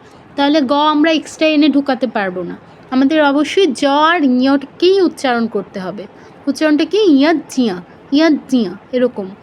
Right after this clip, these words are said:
আচ্ছা, তারপর জিয়ান, with জিয়ান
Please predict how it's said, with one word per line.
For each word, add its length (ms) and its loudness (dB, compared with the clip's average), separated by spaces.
আচ্ছা, 380 -6
তারপর 240 -2
জিয়ান, 360 0
with 220 2
জিয়ান 340 0